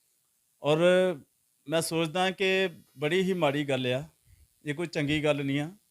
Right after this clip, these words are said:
ਧੀਆਂ ਭੈਣਾਂ ਨੂੰ ਨੰਗਨ ਹਾਲਤ ਦੇ ਵਿੱਚ ਬਾਜ਼ਾਰਾਂ ਦੇ ਵਿੱਚ, ਸੜਕਾਂ ਦੇ ਉੱਤੇ ਜਿਹੜਾ ਭਜਾਉਣਾ ਵਾ ਔਰ ਉਹਨਾਂ ਨਾਲ ਗੈਂਗ ਰੇਪ ਕਰਨਾ ਵਾ, ਇਹ ਕੋਈ ਚੰਗੀ ਗੱਲ ਨਹੀਂ ਆ। ਇਹ ਬੜੀ ਹੀ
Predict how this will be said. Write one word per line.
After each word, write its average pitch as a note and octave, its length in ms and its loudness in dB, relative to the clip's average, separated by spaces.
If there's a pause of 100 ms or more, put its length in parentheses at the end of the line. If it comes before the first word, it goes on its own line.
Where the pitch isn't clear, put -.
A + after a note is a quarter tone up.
(1040)
ਧੀਆਂ D3+ 280 2
ਭੈਣਾਂ D3 320 0
ਨੂੰ D#3 420 -4 (220)
ਨੰਗਨ E3+ 380 0
ਹਾਲਤ D#3+ 400 6
ਦੇ E3 180 0
ਵਿੱਚ D3+ 480 -2 (680)
ਬਾਜ਼ਾਰਾਂ D3+ 460 4
ਦੇ E3 140 -4
ਵਿੱਚ, D#3+ 240 -4
ਸੜਕਾਂ D#3+ 520 -4
ਦੇ D#3+ 100 -4
ਉੱਤੇ D#3 240 -6
ਜਿਹੜਾ D3+ 220 0
ਭਜਾਉਣਾ C#3+ 460 -2
ਵਾ D3 260 -2 (520)
ਔਰ D3+ 140 0
ਉਹਨਾਂ E3+ 240 4
ਨਾਲ E3+ 260 2 (280)
ਗੈਂਗ F3+ 240 6
ਰੇਪ F3+ 260 0
ਕਰਨਾ D3 360 0
ਵਾ, E3+ 240 -2 (480)
ਇਹ E3 120 -4
ਕੋਈ F3 120 -2
ਚੰਗੀ D3+ 380 -2
ਗੱਲ C3+ 200 0
ਨਹੀਂ C3+ 180 -6
ਆ। B2+ 100 -12 (640)
ਇਹ F3+ 120 2
ਬੜੀ F3 280 0
ਹੀ G#3 320 0